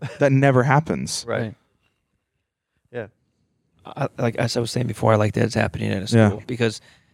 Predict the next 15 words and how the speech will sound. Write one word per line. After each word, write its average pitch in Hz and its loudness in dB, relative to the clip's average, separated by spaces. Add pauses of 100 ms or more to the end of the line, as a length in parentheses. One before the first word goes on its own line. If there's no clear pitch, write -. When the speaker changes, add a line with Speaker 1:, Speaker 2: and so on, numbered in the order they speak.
(140)
Speaker 4:
schools 113 0
and 110 -2
universities 104 -4 (100)
were 104 -4
always, 104 0 (360)
i-, 120 -2
in 110 2
many 107 4
cases, 110 2
historically 107 2
spearheads 107 2
for 87 4
what 80 2
God's 78 -4
doing. 95 -2